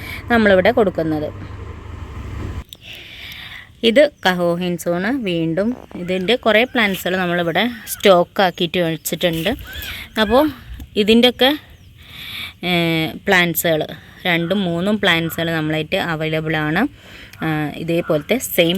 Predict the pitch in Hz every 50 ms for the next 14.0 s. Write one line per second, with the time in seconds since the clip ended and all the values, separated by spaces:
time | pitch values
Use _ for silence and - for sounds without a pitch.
0 | 185 - 180 160 156 156 160 165 175 175 165 160 156 165 190 220 214 214 190 190
1 | 208 196 - 254 247 - 196 185 170 165 156 151 147 143 147 147 143 143 147 151
2 | - - - - - - - - 190 208 226 233 240 233 220 214 220 226 226 -
3 | 220 208 202 208 226 233 233 233 233 240 240 240 233 - 262 277 311 330 - 269
4 | 233 - - 220 180 185 175 175 170 170 196 208 226 226 214 202 208 208 208 196
5 | 190 185 180 175 175 165 151 160 190 180 165 156 170 175 170 170 170 170 180 180
6 | - - 180 170 165 160 170 180 190 202 202 185 170 170 180 208 254 - - -
7 | - - - - - 180 185 196 196 175 185 180 180 185 180 - 240 247 240 -
8 | 190 170 160 160 156 156 156 156 156 156 151 - 156 156 160 180 196 196 170 156
9 | 156 160 190 254 - - - - - - - - - - - 202 185 175 - -
10 | - 175 165 160 156 156 160 156 156 151 190 269 - - - - - - - -
11 | - - - - - - 156 156 165 165 165 196 208 214 - - - - - -
12 | - - - - - - - - - - 170 165 160 165 160 156 156 151 151 151
13 | 151 147 - - - 190 190 202 202 214 233 220 - 185 170 165 160 156 -